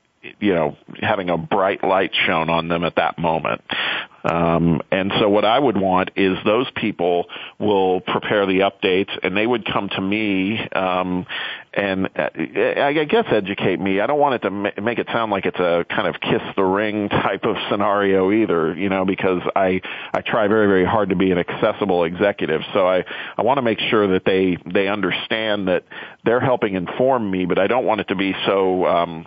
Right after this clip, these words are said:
kind of reverential that, um, uh, it feels like they're putting on a show for me. This is them giving me better knowledge. It's giving them a better investment in our process. And again, an opportunity for them to get exposure with their whole workforce.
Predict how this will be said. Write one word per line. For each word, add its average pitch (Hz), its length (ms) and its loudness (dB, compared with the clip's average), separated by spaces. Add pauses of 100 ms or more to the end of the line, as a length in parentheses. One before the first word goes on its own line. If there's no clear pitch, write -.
(200)
kind 98 140 -2
of 78 80 -2
reverential 95 880 0
that, 82 420 -2
um, 85 480 0 (400)
uh, 85 480 2
it 92 140 2 (100)
feels 98 340 4
like 87 380 2
they're 95 200 4
putting 95 300 0
on 90 240 0
a 80 80 0 (120)
show 113 220 0
for 85 100 -2
me. 82 140 -2
This 110 200 0
is 98 220 0
them 98 300 0 (260)
giving 98 340 -2
me 113 200 -2
better 113 280 0
knowledge. 90 460 0
It's 90 180 -8
giving 98 360 -4
them 120 320 0 (320)
a 110 80 -2
better 113 320 0
investment 101 580 -2
in 95 160 -4
our 87 140 0
process. - 720 0
And 104 100 -2
again, 123 340 0
an 104 100 0
opportunity 113 640 -2
for 101 140 -2
them 110 180 -2
to 107 60 -4
get 101 160 0
exposure 135 560 -2
with 98 200 -2
their 104 200 0
whole 98 240 0
workforce. 101 640 -4